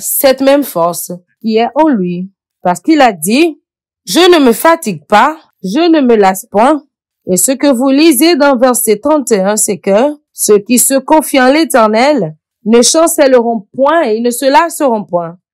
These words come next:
Ça veut dire que ces personnes auront la force de Dieu.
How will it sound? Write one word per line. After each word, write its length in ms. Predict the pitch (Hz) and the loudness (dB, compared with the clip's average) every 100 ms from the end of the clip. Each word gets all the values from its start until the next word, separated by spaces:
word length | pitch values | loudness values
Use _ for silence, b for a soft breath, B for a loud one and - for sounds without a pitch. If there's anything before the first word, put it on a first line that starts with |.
| _ _ | _ _
Ça 220 | - 202 | -4 -2
veut 140 | 190 226 | -2 -4
dire 300 | 208 320 359 | -4 -4 -4
que 80 | 277 | -4
ces 200 | 254 247 | -2 -4
personnes 640 | 294 294 294 302 311 175 - | -2 -4 0 0 0 -6 -4
auront 420 | 240 294 262 294 | 0 2 2 2
la 140 | 330 285 | 0 -2
force 380 | - 247 208 226 | -4 -4 -4 -8
de 100 | 285 | -8
Dieu. 360 | 160 175 175 | -8 -10 -12